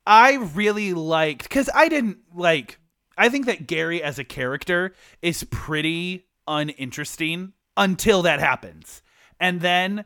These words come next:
you know, he's in the hospital. I, I, that's when you really get to see the team come together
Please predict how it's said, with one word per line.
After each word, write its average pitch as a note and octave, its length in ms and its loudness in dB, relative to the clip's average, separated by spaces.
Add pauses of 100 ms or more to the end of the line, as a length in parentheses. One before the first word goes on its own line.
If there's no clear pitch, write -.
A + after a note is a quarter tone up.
(240)
you F#3 120 -4
know, F3 100 2
he's F3+ 240 -2
in F#3 100 -2
the D#3+ 100 0
hospital. D#3 840 -2
I, F3+ 180 0
I, G#3 120 2
that's A3 320 2
when C#4 120 -4
you A3 140 0 (160)
really F3 300 -4
get D#3 220 -8
to D#3 80 -8
see D#3 200 -8
the C#3 140 -8
team C3 520 -10 (280)
come E3 300 2
together A#2 560 -8